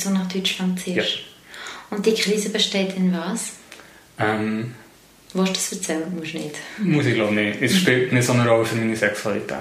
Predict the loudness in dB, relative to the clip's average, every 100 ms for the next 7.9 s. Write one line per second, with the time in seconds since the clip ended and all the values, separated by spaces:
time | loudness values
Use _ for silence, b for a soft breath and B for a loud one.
0 | -8 -10 -4 0 0 -2 -8 -20 -18 -6
1 | -2 -2 -4 -12 -20 -20 -20 -8 -2 0
2 | 0 -2 -2 0 0 0 0 2 2 2
3 | 2 2 0 -2 -2 -2 -2 -4 -4 -6
4 | -2 -2 -4 -12 -4 -2 0 -2 -2 0
5 | -2 -4 -8 -12 B B B B B B
6 | B 0 0 2 0 0 -2 -2 0 2
7 | 0 -2 -6 -8 0 2 4 4